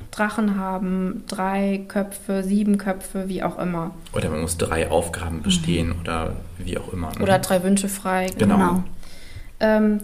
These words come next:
Speaker 1: Gold ist auch eine typische Farbe.
Speaker 2: Der Teufel mit den drei goldenen Haaren zum Beispiel.
Speaker 1: Genau. So viel zum Volksmärchen.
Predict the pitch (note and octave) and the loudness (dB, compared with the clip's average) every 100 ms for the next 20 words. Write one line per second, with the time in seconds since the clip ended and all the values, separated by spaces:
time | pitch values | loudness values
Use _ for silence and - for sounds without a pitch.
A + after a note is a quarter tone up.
0 | - G#3 A#3 D4 D4 A3 - F#3+ G3+ - | 0 4 6 4 2 -6 0 2 2 -4
1 | - - F3+ F#3 F#3 G3+ G3 F3+ F3+ - | -12 -6 -2 -2 -2 -2 -2 -6 -6 -8
2 | E3+ E3+ E3 D#3 - - - - - - | -6 -4 -2 -4 -6 -10 -16 -20 -10 -4
3 | - F2+ F#2+ F#2 F#2 E2 E2 D2+ D#2 - | 0 0 0 0 0 2 4 4 2 -2
4 | F2+ G2 F2 G2 F#2+ E2+ - - F2 E2+ | 0 0 0 -2 0 0 -2 -2 -2 -2
5 | E2+ - - - - - - F#4+ A#3+ E3+ | -4 -8 -10 -12 -14 -14 -2 4 4 4
6 | E3 - - - B3+ C4+ C#4 C4 A#3 A#3 | -2 -6 -16 -6 0 0 0 0 0 4
7 | G#3+ A#3+ D4 C#4+ D4 D4+ E4+ | 4 4 0 2 2 2 0